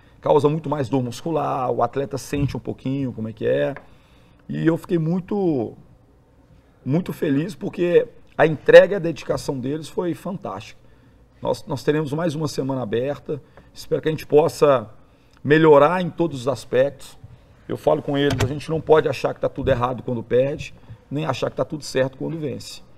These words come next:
Então a gente, é, vai avaliar bem o, o jogo de hoje, tem algumas questões que eu acho que podem ser melhoradas e a gente tem que continuar com esse processo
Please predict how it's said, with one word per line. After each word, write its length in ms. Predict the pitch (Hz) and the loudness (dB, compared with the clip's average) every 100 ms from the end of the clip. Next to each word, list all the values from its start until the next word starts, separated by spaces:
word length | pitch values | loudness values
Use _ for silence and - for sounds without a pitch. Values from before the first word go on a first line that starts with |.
| - _ - | -20 _ -12
Então 260 | 110 123 127 | -2 0 0
a 20 | |
gente, 500 | 143 - 135 120 - | -2 -4 -6 -6 -10
é, 340 | 101 104 - - | -6 -6 -6 -6
vai 200 | 107 147 | -2 0
avaliar 400 | 123 127 131 135 | 0 0 0 0
bem 240 | 101 139 | 0 0
o, 200 | 123 113 - - | -2 -6 -16 -10
o 100 | 117 | -6
jogo 260 | 117 120 | -6 -6
de 120 | 107 | -6
hoje, 460 | 110 120 143 131 165 - _ _ - | -4 -4 -4 -8 -12 -20 _ _ -10
tem 80 | |
algumas 320 | 131 123 139 - | -6 -4 -4 -4
questões 420 | 107 - 135 131 | -10 -4 -4 0
que 60 | |
eu 100 | 123 | -2
acho 140 | 135 - | -2 -4
que 120 | 127 | -8
podem 320 | - 135 127 | 0 0 0
ser 180 | 117 123 | -8 -6
melhoradas 800 | 120 104 98 117 127 143 143 - - - - _ - | -2 0 0 -2 -4 -4 -8 -14 -20 -20 -20 _ -8
e 60 | 123 | -8
a 40 | |
gente 200 | 107 131 | -6 -8
tem 160 | 143 135 _ _ _ _ - | -10 -10 _ _ _ _ -20
que 100 | 117 | -10
continuar 600 | 147 151 190 139 147 147 | -8 -6 -2 0 0 -2
com 100 | 151 | -6
esse 140 | - | -6
processo 760 | - 151 - 143 139 - 175 | -8 -8 -2 -4 -4 -10 -10